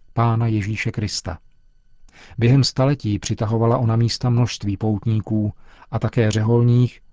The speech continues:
mužských i ženských komunit, které pokládali za velké privilegium, že mohou žít a vydávat svědectví v Ježíšově zemi. Přes všechny těžkosti jsou křesťané Svaté země povoláni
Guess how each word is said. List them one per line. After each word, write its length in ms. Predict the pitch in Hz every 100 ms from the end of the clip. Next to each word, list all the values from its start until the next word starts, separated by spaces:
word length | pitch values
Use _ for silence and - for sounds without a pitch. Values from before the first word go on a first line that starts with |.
| -
mužských 580 | 107 - - 117 107 -
i 60 |
ženských 440 | 101 98 - 98 -
komunit, 500 | 101 107 113 - - - - -
které 320 | - 123 123
pokládali 600 | - 120 139 135 135 135
za 140 | 113 120
velké 420 | 127 123 127 123
privilegium, 840 | - 120 117 104 92 98 95 92 - - -
že 140 | 107 113
mohou 340 | 107 110 101
žít 320 | 95 110 110 - - -
a 100 | 110
vydávat 480 | 110 110 110 104 -
svědectví 680 | 104 110 117 - 113 113
v 60 | 104
Ježíšově 560 | 98 101 - 107 110 104
zemi. 300 | 107 92 78 _ - - - - _ _ - - -
Přes 240 | - 120 -
všechny 380 | - 120 123 117
těžkosti 680 | 117 - 131 - - 131 - - -
jsou 240 | - 113 101
křesťané 600 | - 107 - 117 117 113
Svaté 400 | - 107 104 101
země 400 | 104 104 107 104 - - - -
povoláni 600 | 117 117 127 131 127